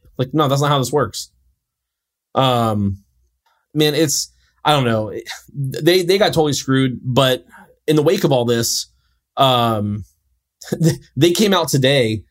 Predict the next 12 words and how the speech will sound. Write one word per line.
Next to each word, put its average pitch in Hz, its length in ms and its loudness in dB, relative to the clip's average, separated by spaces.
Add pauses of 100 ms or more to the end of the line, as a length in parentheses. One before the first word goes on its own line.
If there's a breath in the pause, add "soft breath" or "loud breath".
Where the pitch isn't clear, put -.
(240)
and 131 440 0 (180)
I 139 120 0
guess 147 200 2
somebody 156 340 2
asked 135 400 -2
one, 127 540 -2
uh, 120 600 0
I 139 160 -12
forget 175 180 -2
the 165 80 0
guy's 113 220 -2
name. 104 400 -4